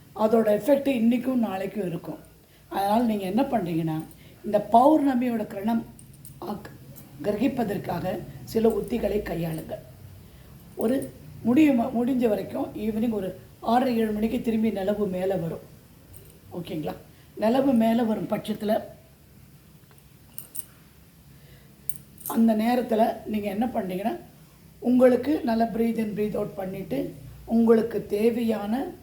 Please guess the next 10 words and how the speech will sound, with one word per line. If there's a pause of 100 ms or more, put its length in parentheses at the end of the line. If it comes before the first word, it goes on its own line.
(260)
என்ன
விஷயமோ (340)
அது
கிடைத்து
விட்டதாக, (260)
நடந்து
விட்டதாக. (320)
ஏன்னா, (200)
அந்த
நேரத்துல